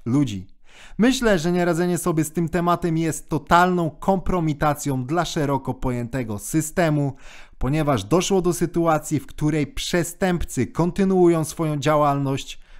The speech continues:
można powiedzieć, że zgodnie z prawem. Ten film jest materiałem w dużym stopniu edukacyjnym, ponieważ ostrzega ludzi przed narażeniem się na utratę pieniędzy.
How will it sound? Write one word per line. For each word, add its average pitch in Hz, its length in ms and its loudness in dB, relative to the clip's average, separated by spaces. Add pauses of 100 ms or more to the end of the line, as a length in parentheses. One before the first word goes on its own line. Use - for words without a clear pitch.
(100)
można 196 340 0
powiedzieć, 131 560 -2
że 135 280 -2
zgodnie 113 560 -2 (120)
z - 140 -14
prawem. 101 480 -4 (480)
Ten 202 100 6
film 226 220 2
jest 202 200 0
materiałem 185 640 4
w 104 60 -6
dużym 175 280 2
stopniu 185 400 0
edukacyjnym, 170 800 0
ponieważ 156 460 0
ostrzega 156 480 0
ludzi 151 260 2
przed 151 220 -2
narażeniem 151 640 2
się 147 160 -2
na 143 140 0
utratę 143 440 0
pieniędzy. 147 720 0